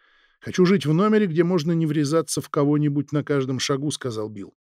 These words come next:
«Зачем?» — спросил Гарфилд. «Мы же просто складываем тут наших Мэнни. Что ты собирался здесь делать?» Билл сурово взглянул на него, но промолчал. Мы распределили между собой койки,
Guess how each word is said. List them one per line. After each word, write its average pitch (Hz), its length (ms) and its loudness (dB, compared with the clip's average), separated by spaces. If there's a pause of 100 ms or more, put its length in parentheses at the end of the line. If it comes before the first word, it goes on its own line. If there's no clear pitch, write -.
(220)
«Зачем?» — 160 560 -2
спросил 131 380 -8
Гарфилд. 120 400 -6 (460)
«Мы 160 100 -2
же 175 80 2
просто 208 320 0
складываем 160 520 0
тут - 180 -6
наших 156 300 -4
Мэнни. 180 420 -2 (480)
Что - 200 0
ты 220 100 0
собирался 175 460 2
здесь 156 300 0
делать?» 131 360 -4 (540)
Билл 139 180 0
сурово 151 400 0
взглянул 143 480 -2
на 147 80 0
него, 127 300 -4 (380)
но 127 120 -8
промолчал. 131 580 -4 (840)
Мы 196 100 6
распределили 180 540 2
между 160 260 0
собой 135 280 0
койки, 175 400 4